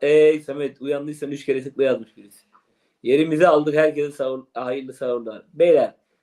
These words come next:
bir yandan yemek yemeyi unutmayın, suyunuzu için. Ben de yaklaşık şöyle bir yirmi dakika sofranıza konuk olayım. Ben de gideyim yemeğimi alayım. Abi kilo almışsın, Ramazan yaradı sana.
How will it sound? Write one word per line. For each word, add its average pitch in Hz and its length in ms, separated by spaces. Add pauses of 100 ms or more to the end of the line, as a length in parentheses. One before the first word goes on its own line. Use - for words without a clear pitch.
(200)
bir - 60
yandan 156 320
yemek 151 440
yemeyi 127 220
unutmayın, 131 460
suyunuzu 143 500
için. 123 380 (460)
Ben 143 220
de 135 40
yaklaşık 139 480
şöyle 135 260
bir 156 60
yirmi 156 280
dakika 135 240 (120)
sofranıza 135 500
konuk 156 340
olayım. 147 340 (600)
Ben 127 220
de 131 40
gideyim 147 460 (440)
yemeğimi 151 480
alayım. 131 260
Abi 139 320
kilo 170 200
almışsın, 151 480
Ramazan 143 380
yaradı 139 280
sana. 113 240